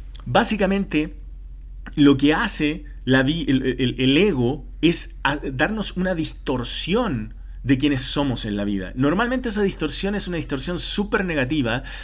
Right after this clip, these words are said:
donde tu valor personal está por los suelos porque siempre te falta algo para poder tener lo que quieres.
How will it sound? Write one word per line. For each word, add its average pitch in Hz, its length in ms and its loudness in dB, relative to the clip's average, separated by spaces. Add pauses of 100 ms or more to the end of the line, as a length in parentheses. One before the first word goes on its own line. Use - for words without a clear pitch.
(140)
donde 156 260 6
tu 240 220 0
valor 214 300 2
personal 165 400 0
está 156 320 -4
por 143 120 -2
los 123 180 0
suelos 175 540 2 (240)
porque 151 240 4
siempre 240 520 2
te 185 100 -2
falta 185 480 4
algo 180 240 2
para 147 220 2
poder 135 240 2
tener 131 240 0
lo 127 100 2
que 117 120 -4
quieres. 117 480 0